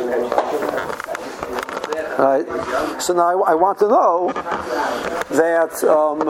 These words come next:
will the ducha of the sakina plus the heat of the klisheni take, take bleeds out of it?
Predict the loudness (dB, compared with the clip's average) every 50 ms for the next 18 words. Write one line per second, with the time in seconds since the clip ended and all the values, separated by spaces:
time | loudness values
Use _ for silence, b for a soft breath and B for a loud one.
0 | -2 -2 -4 -8 -10 -10 -8 -6 -6 -4 -4 -4 -4 -4 -6 -8 -8 -10 -10 -8
1 | -6 -6 -4 -2 0 2 2 4 4 4 2 2 2 2 2 0 2 4 2 2
2 | 4 2 2 2 2 0 0 0 0 0 2 2 2 2 2 0 -2 -4 -6 -8
3 | -8 -6 -4 -2 -2 2 4 4 4 4 2 2 2 2 4 4 4 4 4 4
4 | 6 4 4 6 4 4 4 4 4 2 2 2 0 -2 -6 -6 -6 -6 -6 0
5 | 2 2 2 2 -2 -4 -4 -4 -4 -4 -4 -4 -2 2 2 2 2 4 4 4
6 | 4 4 4 4 2 2 2 0 -2 -4